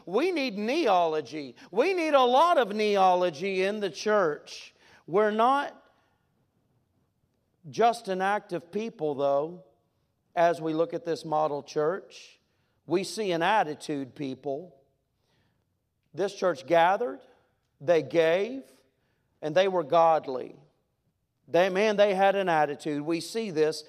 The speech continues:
in verses forty-four through forty-six.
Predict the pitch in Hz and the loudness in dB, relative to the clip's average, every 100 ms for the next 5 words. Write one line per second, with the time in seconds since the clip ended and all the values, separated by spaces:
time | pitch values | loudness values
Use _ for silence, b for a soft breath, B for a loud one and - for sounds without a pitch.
0 | b b 156 151 165 165 156 143 - 180 | b b -8 0 0 0 -4 -10 -2 0
1 | 190 196 - 170 147 143 139 143 - _ | 0 -2 -2 0 2 2 0 -6 -20 _
2 | B B B B _ _ _ 165 156 - | B B B B _ _ _ -4 -4 -2
3 | 160 151 127 - 147 127 120 - - - | -2 -2 -4 -10 -6 -6 -6 -12 -20 -20
4 | - | -20